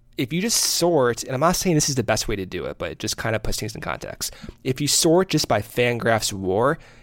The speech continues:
Kerry Wood is seventh on the modern day Cubs all-time list. Number seven. Number five, Corey,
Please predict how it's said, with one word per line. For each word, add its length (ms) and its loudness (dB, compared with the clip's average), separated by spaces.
Kerry 320 6
Wood 340 4
is 180 -4
seventh 560 0
on 240 0
the 500 -2
modern 580 4
day 380 4
Cubs 380 2
all-time 500 -2
list. 320 -8
Number 160 0
seven. 340 -2
Number 240 2
five, 640 -2
Corey, 500 -4